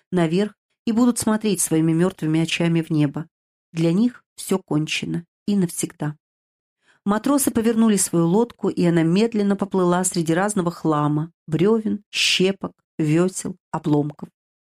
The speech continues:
Люди принялись кричать, надеясь привлечь внимание пассажиров другой лодки, которая, по их мнению, находилась где-то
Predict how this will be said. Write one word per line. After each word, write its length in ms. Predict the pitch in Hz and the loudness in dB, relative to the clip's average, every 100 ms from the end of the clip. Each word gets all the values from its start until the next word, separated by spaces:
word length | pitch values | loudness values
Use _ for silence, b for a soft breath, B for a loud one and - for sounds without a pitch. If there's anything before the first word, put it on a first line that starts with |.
| _ - | _ -2
Люди 380 | 185 254 294 262 | 2 2 2 0
принялись 440 | 226 214 214 240 | 2 2 2 0
кричать, 640 | - 214 - 202 147 - - | -2 -4 0 0 0 -4 -6
надеясь 380 | 165 175 196 190 | 0 0 2 -2
привлечь 460 | - 185 214 214 196 | -2 0 0 0 0
внимание 380 | 185 214 220 | 2 4 2
пассажиров 520 | 214 - 202 208 208 - | 0 -2 0 0 0 -2
другой 300 | 214 233 226 | -2 0 2
лодки, 480 | 165 151 - 165 B B - | 2 -2 -4 -10 B B -6
которая, 320 | 180 185 175 | -2 0 0
по 100 | 180 | 0
их 160 | 170 | -2
мнению, 480 | 175 170 214 220 220 - | 0 2 2 2 0 -2
находилась 520 | 170 165 160 208 180 | -2 0 0 -2 -2
где-то 380 | 156 165 170 | -4 -4 -4